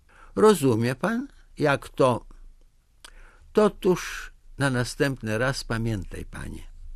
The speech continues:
A teraz możesz jechać do domu”. Burmistrz po wysłuchaniu wszystkiego tylko wzruszył ramionami i wyjechał. A co będzie robił?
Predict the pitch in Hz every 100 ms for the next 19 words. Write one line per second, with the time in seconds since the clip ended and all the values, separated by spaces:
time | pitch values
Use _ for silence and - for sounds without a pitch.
0 | - - - - - 156 165 147 - 104
1 | 120 120 110 104 107 98 85 90 95 -
2 | - - - - - - - - - -
3 | - 90 127 135 165 - - 107 110 107
4 | 92 95 127 143 135 113 - 90 - 107
5 | 117 127 110 113 127 110 98 95 120 113
6 | 120 113 113 92 90 92 113 120 139 165
7 | - 71 80 _ - - - - 120 -
8 | 143 120 123 117 110 90 87 101 127